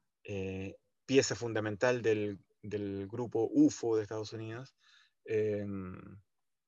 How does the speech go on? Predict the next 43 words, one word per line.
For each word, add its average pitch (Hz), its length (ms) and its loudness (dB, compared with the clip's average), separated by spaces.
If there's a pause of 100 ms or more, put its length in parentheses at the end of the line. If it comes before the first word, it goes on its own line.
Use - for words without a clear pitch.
(260)
uno 127 240 2
de 120 100 6
los 110 120 0
maestros 113 480 4
del 104 160 6
shred 147 340 8 (260)
a 120 100 -12
nivel 113 200 -6
internacional, 113 640 -8 (540)
entonces 113 320 -6
uno 151 100 2
de 127 60 6
los 110 100 2
mejores 110 300 0
guitarristas 110 440 -2
del 113 80 -6
mundo, 127 200 -6
entonces 110 320 -4
la 107 100 0
verdad 120 260 2
que 127 240 0 (380)
me 117 80 -4
tenía 123 220 2
muy 147 160 4
entusiasmado, 151 520 2
pero 135 120 0
yo 143 120 8
tenía 151 240 4
esa 143 300 4
alegría 123 560 4
contenida 131 840 2 (460)
porque 123 640 0 (340)
nunca 151 380 0
me 185 80 4
he 156 40 2
quedado 165 220 10
tranquilo 165 380 2
hasta - 180 0
el 123 100 2
día 143 160 8
del 135 120 8
evento, 104 320 0
hasta, 110 200 0